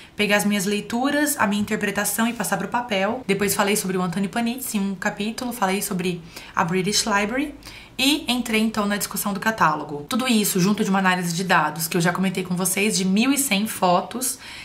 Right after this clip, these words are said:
Então comecei a falar um pouco sobre essas fotos,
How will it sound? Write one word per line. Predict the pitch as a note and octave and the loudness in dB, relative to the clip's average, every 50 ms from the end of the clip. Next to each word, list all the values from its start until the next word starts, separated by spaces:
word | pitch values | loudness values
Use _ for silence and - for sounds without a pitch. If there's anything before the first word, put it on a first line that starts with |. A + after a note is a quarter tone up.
| - - - | -14 -4 -4
Então | F#3+ F#3 G3 G3 | 0 0 2 0
comecei | F#3+ - A3 G3+ G#3 G#3 - - A3 A#3 C#4+ | 0 0 0 0 0 0 0 0 0 0 0
a | C4 | 0
falar | C4+ A3 G3+ G3+ | 0 2 2 2
um | G3 | 2
pouco | - G#3 G#3 G3+ - | 0 -2 -2 -2 -2
sobre | - G3+ F3+ F3 | -4 -2 -2 0
essas | F3 F3+ E3+ - F#3 E3+ | 0 0 -2 -2 -2 -2
fotos, | - - B3 B3+ B3 B3 B3 - G#3+ G#3+ - | 0 2 4 4 4 4 2 0 -2 -4 -4